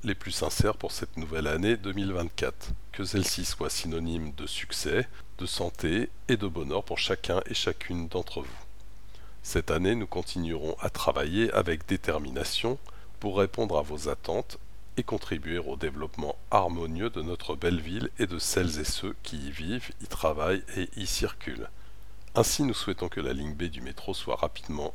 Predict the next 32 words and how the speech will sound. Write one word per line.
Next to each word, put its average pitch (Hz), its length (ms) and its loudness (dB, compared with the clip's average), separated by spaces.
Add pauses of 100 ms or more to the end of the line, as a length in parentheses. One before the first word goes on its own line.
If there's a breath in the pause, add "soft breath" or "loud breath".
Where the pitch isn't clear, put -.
(120)
rétablie 98 640 0 (360 loud breath)
et 127 80 2
que 131 120 0
son 113 220 4
arrêt 98 200 8
puisse 98 200 -4
faire 78 200 0
l'objet 76 380 0
d'une 78 200 -4
compensation - 760 0
pour 101 160 -4
ses 92 300 -2
usagers. 87 420 -2 (920 loud breath)
La 78 80 4
gravité 82 500 2
de 78 100 -2
la 67 120 0
situation 95 680 0
ne 98 100 -2
doit 73 180 -2
pas 87 280 2
être 73 280 -2
minimisée 78 760 0 (160)
et 95 100 0
souffrir - 520 0
d'un 76 120 4
manque 73 240 -2
de 69 100 -4
réponse 73 600 -2 (120)
et 120 80 4
de 98 120 0
clarté. - 480 2